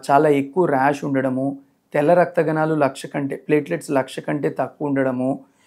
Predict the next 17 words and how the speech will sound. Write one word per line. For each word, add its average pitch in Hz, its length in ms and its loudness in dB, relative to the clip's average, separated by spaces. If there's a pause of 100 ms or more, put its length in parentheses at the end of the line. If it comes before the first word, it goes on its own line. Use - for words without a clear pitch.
(240)
ఆ, 135 320 -2 (120)
మనం 147 400 -2 (100)
బ్రష్ 143 500 0
చేసుకున్నప్పుడు 147 540 -2
కానీ, 139 280 2
యూరిన్ 147 320 0
వెళ్ళినప్పుడు 143 420 -2
కానీ 139 260 0
రక్తం 139 420 -2
రావడము, 127 500 0 (460)
ఎటువంటి 202 500 4
బ్లీడింగ్ 160 500 0
మేనిఫెస్టేషన్స్ 139 800 -6
ఉన్నా 135 240 -6 (220)
హాస్పిటల్లో 151 480 -4
అడ్మిట్ 139 300 -6
అవ్వడము 139 400 -6